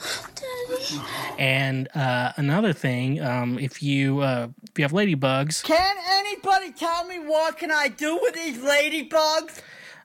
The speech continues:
Speaker 2: Um, then, um, a couple things, uh, you can do. One, uh,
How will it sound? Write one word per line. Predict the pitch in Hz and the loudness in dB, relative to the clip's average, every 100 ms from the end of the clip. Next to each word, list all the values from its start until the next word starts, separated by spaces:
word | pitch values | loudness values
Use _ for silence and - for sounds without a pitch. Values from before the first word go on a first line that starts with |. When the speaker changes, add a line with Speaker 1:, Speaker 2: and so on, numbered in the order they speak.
| _ - | _ 0
Speaker 2:
Um, | 160 151 127 123 - _ - | 2 2 0 -4 -12 _ -4
then, | 143 190 214 208 202 185 | 2 2 4 2 2 2
um, | 185 190 185 190 170 _ _ _ _ _ | 2 2 2 2 -2 _ _ _ _ _
a | |
couple | - 233 185 | 2 2 4
things, | 190 175 190 - - | 4 6 4 2 2
uh, | 151 | 4
you | 160 165 | 4 4
can | 160 | 4
do. | 160 160 | 4 6
One, | 151 208 208 170 202 _ _ - - - - | 6 4 4 2 0 _ _ -20 -20 -8 2
uh, | 143 143 147 | 4 4 2